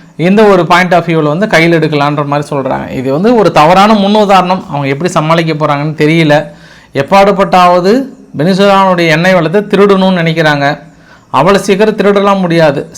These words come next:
சேதாரத்தை ஏற்படுத்த முடியும், ஒரு நாட்டையே மிரட்டி பிடிக்கலாம்னு நினைக்கிறாங்க. ஆனா அவங்க வீடியோ பதிவு வெளியிட்டாங்க, "தலைவா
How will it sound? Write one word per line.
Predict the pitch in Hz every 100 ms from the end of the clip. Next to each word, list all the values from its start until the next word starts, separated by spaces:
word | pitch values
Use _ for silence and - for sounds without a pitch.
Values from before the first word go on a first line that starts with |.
| -
சேதாரத்தை | 160 190 202 196
ஏற்படுத்த | 190 185 175 175 170
முடியும், | 160 156 180 226 156
ஒரு | 143
நாட்டையே | 143 143 185 180 180 214
மிரட்டி | 254 147 151 208 214
பிடிக்கலாம்னு | 233 202 170 175 185 160
நினைக்கிறாங்க. | 160 151 131 123
ஆனா | 139 165
அவங்க | 185
வீடியோ | 165 185 202
பதிவு | 170 175 202 180
வெளியிட்டாங்க, | 175 160 147
"தலைவா | 135 160 185 196 165 -